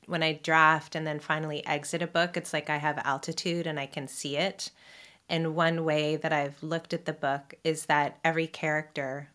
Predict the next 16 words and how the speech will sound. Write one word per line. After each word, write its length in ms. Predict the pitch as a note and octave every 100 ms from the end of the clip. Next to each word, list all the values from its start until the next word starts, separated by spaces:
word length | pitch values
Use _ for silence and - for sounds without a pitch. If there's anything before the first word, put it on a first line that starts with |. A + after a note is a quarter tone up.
| -
by 100 | E3
the 180 | D#3+
end 200 | E3 D#3+
of 100 | E3+
the 80 | F3+
book, 300 | F3 F3+ F3+
has, 180 | E3+ D#3+
like, 280 | D3+ C#3+ -
broken 400 | C#3 C#3+ E3 D#3+
their 220 | C#3+ -
own 360 | D3+ D3 C#3+ C#3+
fourth 360 | - D3+ D3
wall. 460 | D3 C#3 D3+ G3 - - - -
Like, 140 | E3 D#3+
they're 120 | D3+
actually 680 | C#3+ C#3+ - C#3+ C3+ C3